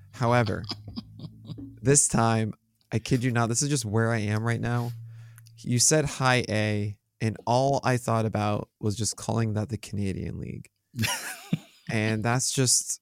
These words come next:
Speaker 1: where I'm at right now. I'm just imagining, like, that stop is not actually playing baseball. It's just greeting a Canadian.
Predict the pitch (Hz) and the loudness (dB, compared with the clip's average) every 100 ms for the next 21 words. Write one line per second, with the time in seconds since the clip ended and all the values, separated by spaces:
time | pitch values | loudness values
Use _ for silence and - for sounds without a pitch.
0 | _ 131 110 117 123 131 185 95 87 87 | _ -2 2 4 6 4 2 0 -2 -2
1 | 87 87 - 107 120 113 110 113 127 131 | -2 -4 -2 -2 0 0 0 2 2 2
2 | 127 123 120 120 113 113 - - 110 117 | 2 2 2 -2 0 -2 -2 -6 2 2
3 | 123 - - 113 117 - _ 120 107 117 | 4 0 2 2 0 -2 _ -6 -2 -2
4 | 117 117 - 113 - 110 107 101 104 - | 0 -4 -4 -8 -6 -4 -4 -2 -4 -2
5 | 120 123 107 101 107 104 - - _ _ | -2 -2 -4 -2 -2 -2 -4 -10 _ _
6 | - 110 120 123 123 123 117 - _ _ | -8 0 0 2 0 0 -2 -4 _ _
7 | _ - 113 - 107 98 104 90 90 101 | _ -10 -10 -4 -2 -2 -4 -4 -4 -6